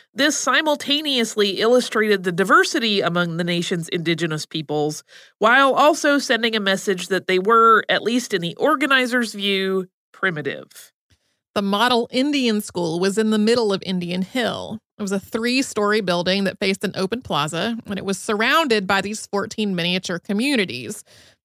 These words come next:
Speaker 2: School was in session from nine A M to five P M, and visitors could observe a kindergarten class from Pima Indian School in Arizona Territory,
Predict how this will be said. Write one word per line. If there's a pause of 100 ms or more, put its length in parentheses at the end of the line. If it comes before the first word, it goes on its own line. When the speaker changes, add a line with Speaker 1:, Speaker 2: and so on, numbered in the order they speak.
Speaker 2:
School
was
in
session
from
nine
A
M
to
five
P
M,
and
visitors
could
observe
a
kindergarten
class
from
Pima
Indian
School
in
Arizona
Territory,